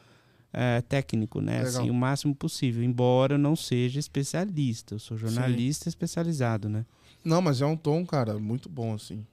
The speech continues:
Speaker 2: Acho que não, eu não, não sei nem, não, não tenho nem nada pra dizer, assim, nem pra tirar, nem pôr. Acho que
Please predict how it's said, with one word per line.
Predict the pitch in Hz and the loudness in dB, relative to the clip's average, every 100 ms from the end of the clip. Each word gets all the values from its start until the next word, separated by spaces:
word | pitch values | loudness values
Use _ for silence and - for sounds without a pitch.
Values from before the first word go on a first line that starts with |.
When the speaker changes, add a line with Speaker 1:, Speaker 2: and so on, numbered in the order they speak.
| - | -20
Speaker 2:
Acho | - - | -20 -12
que | |
não, | 107 113 117 113 104 107 _ _ _ _ _ _ _ _ _ _ _ _ _ - | -8 -6 -8 -8 -10 -14 _ _ _ _ _ _ _ _ _ _ _ _ _ -8
eu | 113 | -4
não, | 123 127 | -4 -4
não | 131 127 | -4 -4
sei | - 123 | -4 -4
nem, | 139 160 | -2 -4
não, | 143 143 | -4 -4
não | 143 | -4
tenho | 127 143 | -4 -2
nem | 151 175 | -2 0
nada | 156 185 | 0 2
pra | 180 | 4
dizer, | 180 151 135 131 | 2 2 2 0
assim, | - - | -2 -4
nem | 135 | -4
pra | 160 156 127 | -2 -2 -2
tirar, | 120 - 127 131 | -4 -2 -2 -2
nem | 160 | -4
pôr. | 160 - 113 | -6 -10 -12
Acho | - | -12
que | - 120 | -14 -16